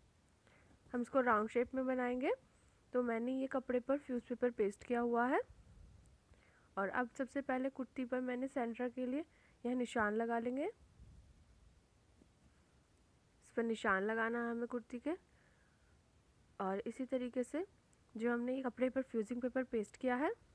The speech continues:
इसको इस तरीके से फोल्ड करेंगे। मैं आपको इसकी चौड़ाई और इसकी लंबाई बता देती हूँ। तो इसकी जो चौड़ाई है, width है four inch है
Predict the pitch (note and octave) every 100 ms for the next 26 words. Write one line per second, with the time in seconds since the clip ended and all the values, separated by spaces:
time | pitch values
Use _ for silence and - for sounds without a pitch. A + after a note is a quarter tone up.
0 | - - _ _ - - - C4 A#3+ B3+
1 | B3 B3+ - C#4+ A#3 F#3+ G3+ A#3 A#3 B3+
2 | A4+ - - _ - - _ - G#3+ A3
3 | C4 - - C4+ - - _ - G#3+ G3+
4 | A3 C4 A#3 A#3 A#3 A#3+ - C4 C4 -
5 | - - G#3+ G3+ G#3+ B3 B3 B3 B3+ B3+
6 | C#4+ G#4 - - A#3+ A#3+ C4+ B3+ C4+ C4
7 | A3 G3+ A#3+ C4 G4 - _ - - -
8 | A3+ A3+ C#4+ D4 G3+ G3 G#3+ A#3+ C4 C#4+
9 | D#4+